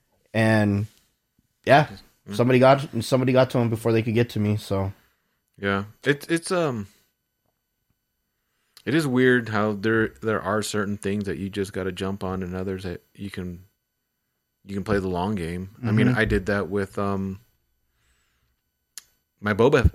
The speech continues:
Speaker 2: I, I got the Black Series Boba Fett helmet, and I think it's one nineteen.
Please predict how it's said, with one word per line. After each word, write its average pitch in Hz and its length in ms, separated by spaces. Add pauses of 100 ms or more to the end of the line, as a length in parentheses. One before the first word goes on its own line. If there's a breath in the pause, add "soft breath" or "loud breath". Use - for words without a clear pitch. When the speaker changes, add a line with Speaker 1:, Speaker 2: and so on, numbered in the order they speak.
Speaker 2:
I, 107 280
I - 20
got 104 160
the 101 60
Black 101 260
Series 104 220
Boba 98 280
Fett 123 200 (120)
helmet, 135 360 (1800)
and 98 140
I - 20
think 117 240
it's - 320
one 101 240
nineteen. 123 500